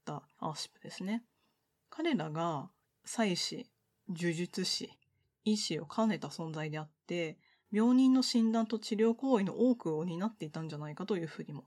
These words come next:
言われています。で、アースはどちらかというと薬剤師とか、えー、接骨院とか、あとは小規模な、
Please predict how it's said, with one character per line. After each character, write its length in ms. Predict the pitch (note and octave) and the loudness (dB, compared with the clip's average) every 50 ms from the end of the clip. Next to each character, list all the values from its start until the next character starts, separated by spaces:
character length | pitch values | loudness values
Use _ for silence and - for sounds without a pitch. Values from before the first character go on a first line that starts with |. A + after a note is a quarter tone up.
| _ - | _ -8
言 100 | E3+ E3 | -6 -6
わ 60 | D#3 | -6
れ 80 | D#3 | -6
て 120 | D3+ - D3 | -8 -10 -10
い 40 | C#3 | -10
ま 140 | C3 C#3+ | -10 -12
す。 200 | - - - _ _ _ _ _ _ _ _ _ _ _ _ _ _ _ _ - | -12 -14 -16 _ _ _ _ _ _ _ _ _ _ _ _ _ _ _ _ -6
で、 220 | G#3 F3+ F3 E3+ - | -4 -4 -4 -4 -2
ア 140 | - B3+ C4+ | 0 0 0
ー 40 | C4 | 0
ス 160 | - - B3 | 0 0 0
は 400 | A3+ A3+ B3+ D4 D4+ C4+ - - _ _ - | 2 2 2 0 0 -2 -2 -4 _ _ -10
ど 100 | - E3+ | -8 -4
ち 120 | - G3+ | -2 0
ら 100 | G3 G3 | -2 0
か 100 | G3+ G3 | -2 -4
と 120 | F#3+ - F3+ | -2 0 0
い 100 | F3+ F3+ | 0 0
う 40 | |
と 100 | - F3+ | -2 -2
薬 260 | D#3 D#3+ E3+ - F#3+ F3 | -4 -4 -4 -4 -2 0
剤 260 | A3+ A3+ G3+ F3 D#3+ | 2 2 2 0 -2
師 180 | - - - | -6 -10 -10
と 120 | - D#3 D3 | -10 -12 -12
か、 440 | - _ - G#3+ A3 A3 A3 A#3 - - _ _ _ _ _ _ - | -12 _ -4 0 0 0 0 -2 -4 -10 _ _ _ _ _ _ -8
え 420 | D#3+ D#3+ D#3 D#3 D#3 D#3 D#3+ D#3+ - | -6 -6 -4 -6 -6 -8 -8 -10 -12
ー、 40 | - | -8
接 180 | - E3+ - _ | -8 -8 -8 _
骨 160 | - E3+ D#3 - - - D#3+ D3 | -8 -8 -8 -6 -8 -6 -6 -8
院 60 | D3 | -8
と 140 | - D3+ D3 | -10 -12 -14
か、 420 | _ - E3 D#3+ D3+ D3+ - - _ _ - | _ -6 -6 -6 -6 -6 -10 -16 _ _ -10
あ 100 | F#3+ F#3+ | -10 -6
と 140 | - F3 D#3 | -4 -4 -4
は 100 | D3+ D3+ | -4 -2
小 140 | - A3+ | 0 0
規 200 | A#3 A#3 - D#4 | 0 0 0 0
模 140 | C#4 A#3+ F3+ | 0 2 0
な、 200 | D3 B2+ - - | 0 -4 -8 -8